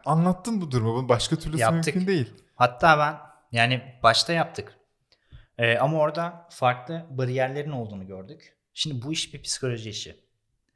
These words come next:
Speaker 2: Şimdi mesela bana diyorlar ki hani işte pazardan, öz pazardan kurulsa ne olacak?
Speaker 1: <laughs> Hmm.
Speaker 2: Ben de diyorum ki yani kurulsun.
Speaker 1: Ona da iyi ol.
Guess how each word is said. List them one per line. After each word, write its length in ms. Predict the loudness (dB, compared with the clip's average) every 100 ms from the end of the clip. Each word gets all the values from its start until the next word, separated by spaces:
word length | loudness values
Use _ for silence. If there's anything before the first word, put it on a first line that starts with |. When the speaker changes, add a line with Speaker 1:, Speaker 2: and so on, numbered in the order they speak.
| _ _ _
Speaker 2:
Şimdi 160 | -6
mesela 400 | -2 0 0 0 -6
bana 200 | -8 -6
diyorlar 360 | -2 0 0
ki 80 | -4
hani 280 | -10 -10 -12 _ _ -20 -20 _
işte 280 | -10 -8 -4
pazardan, 640 | 0 2 2 0 -6 -6 _ _ _
öz 280 | 0 0 0
pazardan 520 | -4 -2 -2 -4 -10
kurulsa 440 | -10 -12 -10 -10 -6
ne 80 | -4
olacak? 520 | -2 0 0 -2 -8
Speaker 1:
<laughs> 200 | _ _
Hmm. 300 | 2 4 2 -4 _ _ _
Speaker 2:
Ben 180 | 2 2
de 100 | -6
diyorum 300 | -10 -8 -10
ki 120 | -2
yani 180 | -2 -2 -4
kurulsun. 460 | -4 -2 -4 -4 -8 -14 _
Speaker 1:
Ona 280 | 0 2 2
da 80 | 2
iyi 140 | 0
ol. 140 | -4